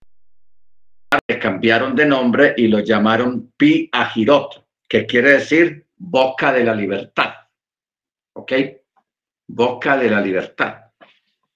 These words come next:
Que antes se llamaba Pitón. Pitón. O sea, y Pitón era una de las ciudades de depósito que el pueblo de Israel había construido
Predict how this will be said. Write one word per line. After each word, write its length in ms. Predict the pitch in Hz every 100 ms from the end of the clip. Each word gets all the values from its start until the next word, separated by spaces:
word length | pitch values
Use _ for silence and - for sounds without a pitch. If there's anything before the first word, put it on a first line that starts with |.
| _ _ _ _ _
Que 140 | - 226 -
antes 580 | - - 202 202 208 _ _ _ _ _
se 260 | - 139 139
llamaba 760 | 165 160 143 147 165 - - _ _ _ _ _ _ -
Pitón. 640 | 110 185 170 110 - _ _ _ _ _ _ _ _ _ _ _ _ _
Pitón. 640 | - 110 156 185 - - _ _ _ _ _ _ _ -
O 100 | 110
sea, 260 | 139 117 170
y 80 | 170
Pitón 720 | 220 214 175 170 202 - - _ _ _ _
era 240 | 131 147 175
una 180 | 175 170
de 80 |
las 140 | 156 -
ciudades 320 | 123 135 151
de 80 | 147
depósito 640 | 131 - 127 - 156 147
que 120 | -
el 120 | 113 110
pueblo 240 | 120 131
de 80 | 143
Israel 300 | 113 120 127
había 260 | 139 143
construido 920 | - 135 - - 143 135 147 156 -